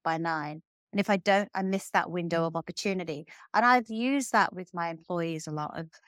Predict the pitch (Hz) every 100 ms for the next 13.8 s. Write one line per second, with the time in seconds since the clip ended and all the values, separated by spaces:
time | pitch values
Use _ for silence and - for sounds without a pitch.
0 | _ - 196 _ _ _ _ - 202 -
1 | 240 277 285 294 214 180 175 233 - -
2 | _ 202 156 185 185 190 - 185 - -
3 | 247 233 190 180 - - 175 170 202 240
4 | - - _ 175 170 170 175 - 175 170
5 | 175 - 220 254 208 - 175 160 170 156
6 | 147 175 - - _ 254 269 196 196 -
7 | - 240 226 208 - 196 180 170 165 165
8 | - - 151 - - - _ _ _ 180
9 | 214 202 - 214 208 214 269 - - -
10 | 190 190 190 170 - 170 160 156 151 147
11 | - - 180 165 170 214 262 262 226 196
12 | 190 190 175 175 180 175 165 160 - -
13 | 190 - 185 175 175 165 156 175